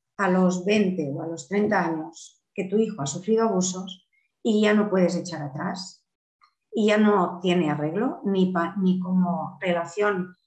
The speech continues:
con tus hijos, ni, ni, ni con tu propia familia, ni con uno mismo, porque hay muchos padres y madres, eh, que, que no se perdonan,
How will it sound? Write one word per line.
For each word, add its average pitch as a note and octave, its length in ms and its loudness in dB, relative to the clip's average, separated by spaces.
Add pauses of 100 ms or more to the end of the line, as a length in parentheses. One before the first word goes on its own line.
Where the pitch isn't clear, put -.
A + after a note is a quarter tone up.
(140)
con F#3+ 220 0
tus F#3 160 0
hijos, F3 320 0
ni, E3 400 -4
ni, F3 500 -2
ni F#3 220 -2
con F3+ 200 -2
tu F3 140 -10
propia G#3 300 0
familia, F#3+ 600 0 (240)
ni G#3+ 220 4
con F#3 340 4
uno B3+ 280 4
mismo, F3 580 -2 (540)
porque F#3 260 -4
hay E3+ 160 2
muchos A#3 380 0
padres F#3 420 0
y F3+ 60 0
madres, F3+ 520 0 (400)
eh, F4 100 -2 (380)
que, F3 520 4
que E3+ 320 2
no G#3 180 2
se G#3+ 140 -4
perdonan, F3 680 -2